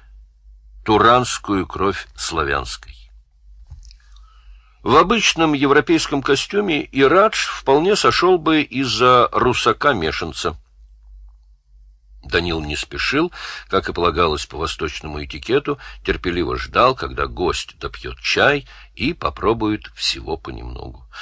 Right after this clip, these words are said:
Угадав момент неуловимой перемены атмосферы в сторону дела, спросил: "Почему не сообщил?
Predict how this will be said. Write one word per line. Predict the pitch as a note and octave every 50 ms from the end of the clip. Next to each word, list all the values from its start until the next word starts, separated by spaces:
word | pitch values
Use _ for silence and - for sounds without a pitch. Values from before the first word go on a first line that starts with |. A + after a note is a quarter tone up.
| - -
Угадав | - - G2+ G2+ A#2+ A#2+ D3 D#3 D#3 - - - - - -
момент | F#2 G2+ A#2 A#2 A#2+ B2+ C3+ C3+ C3 C3 -
неуловимой | A2 A2+ A2 G#2+ A2 A2 G#2+ A2+ B2 A#2+ A2+ G#2+ G#2
перемены | - G2+ F#2 F#2+ F#2 G2 G#2 G#2 G2 F#2
атмосферы | F#2 - - F2+ F2 - - - F#2 A2 B2 B2 B2+ B2+ A#2
в | - -
сторону | - - A2 A#2+ A2+ A2+ A#2+ A#2 A2+
дела, | G2+ G2 G#2+ A#2 A2+ A2 A2+ G#2+ - - _ _ _ _ - -
спросил: | - - - - - F2+ D#2+ - - - D#2+ E2 E2 D#2 - _ _ _ _ _ _ - - - - - - - - - - - _
"Почему | - D2+ - - F2 F#2+ G2+
не | F2+ D2
сообщил? | - - - C2 C2+ - - - - F#2+ G#2+ -